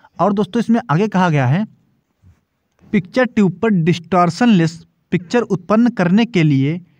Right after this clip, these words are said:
पिक्चर ट्यूब पर स्कैनिंग, कैमरा ट्यूब पर स्कैनिंग के पूर्णतया एक समान तथा सिंक्रोनिज्म में होनी चाहिए। इसमें कहा गया है,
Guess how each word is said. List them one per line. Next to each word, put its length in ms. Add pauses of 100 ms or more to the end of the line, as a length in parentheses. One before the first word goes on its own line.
(420)
पिक्चर 320
ट्यूब 340
पर 140 (120)
स्कैनिंग, 720 (720)
कैमरा 340
ट्यूब 400
पर 160 (160)
स्कैनिंग 540 (320)
के 120
पूर्णतया 680 (140)
एक 180
समान 380
तथा 520 (680)
सिंक्रोनिज्म 920
में 200
होनी 440
चाहिए। 520 (760)
इसमें 260
कहा 240
गया 200
है, 380